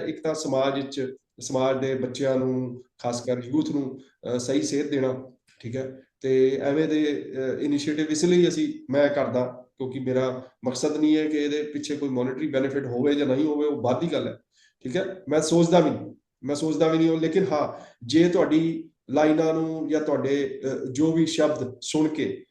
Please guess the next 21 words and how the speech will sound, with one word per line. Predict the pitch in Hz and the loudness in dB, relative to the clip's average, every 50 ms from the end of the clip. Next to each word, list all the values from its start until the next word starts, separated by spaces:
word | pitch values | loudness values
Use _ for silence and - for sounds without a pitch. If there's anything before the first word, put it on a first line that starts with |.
| _ _ _ _ - | _ _ _ _ -2
ਜੇ | 151 156 | -2 0
ਇੱਕ | - 175 175 175 180 | 2 2 0 0 2
ਬੱਚਾ | 151 147 - - 165 151 | 0 -2 0 0 0 0
ਵੀ | 147 151 - | 0 0 -2
ਸਹੀ | - 151 170 170 | -2 -2 0 0
ਰਸਤੇ | 165 139 - - 147 131 | 0 -2 -2 -4 -6 -6
ਤੇ | 131 135 135 131 - - - | -6 -6 -8 -8 -10 -10 -8
ਚਲਾ | - 135 131 135 | -4 -2 -2 0
ਜਾਂਦਾ, | 135 131 120 120 117 104 - - - _ _ _ _ - | 0 -2 -2 -4 -4 -8 -8 -10 -16 _ _ _ _ -10
ਤਾਂ | 139 127 123 - - - - - 123 | -10 -10 -10 -12 -18 -16 -8 -4 -2
I | 131 135 | -2 -2
think | 143 139 135 - - - _ _ _ _ _ _ _ _ _ _ - | -4 -6 -8 -10 -18 -20 _ _ _ _ _ _ _ _ _ _ -8
ਮੈਂ | 131 135 147 147 147 147 147 - | -4 -2 0 0 0 0 -2 -4
ਆਪਣੇ | 143 135 143 143 | -4 -2 0 0
ਆਪ | 139 139 143 | 0 0 0
ਨੂੰ | 151 147 | -2 -4
ਸਕਸੈਸਫੁਲ | - 156 143 - 180 185 180 190 190 160 | -4 -4 -2 -2 0 0 2 2 2 0
ਕਹਾਂਗਾ | 123 120 120 123 120 117 117 - - - | 2 0 -2 -2 -4 -6 -8 -12 -16 -14
ਸਹੀ | - 120 120 | -10 -8 -6
ਜੀ, | 117 117 117 117 | -6 -6 -6 -6
ਕਿਉਂਕਿ, | 117 123 123 123 123 120 | -6 -6 -6 -6 -8 -10